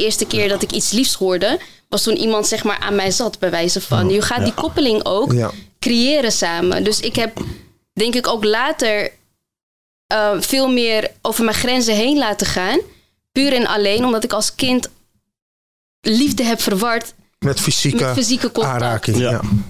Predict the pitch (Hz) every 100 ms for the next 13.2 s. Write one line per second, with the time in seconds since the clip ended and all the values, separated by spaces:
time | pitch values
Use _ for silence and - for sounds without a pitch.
0 | - 226 226 226 - - 220 214 208 214
1 | - - - - - - - - - -
2 | - _ _ _ _ _ _ - - 262
3 | 269 277 269 285 285 - 247 - 247 262
4 | 269 - 311 349 349 277 - 320 - 220
5 | 233 233 233 240 233 233 226 - 214 185
6 | 240 185 175 - _ _ _ _ - 208
7 | 214 - 208 233 233 226 226 - 254 -
8 | 226 214 196 185 - 240 262 254 247 277
9 | - 220 208 - 220 - 202 202 - 190
10 | 220 185 208 220 254 240 233 233 226 269
11 | 269 214 214 185 175 151 - - - -
12 | - _ - 214 226 - 254 269 254 233
13 | 220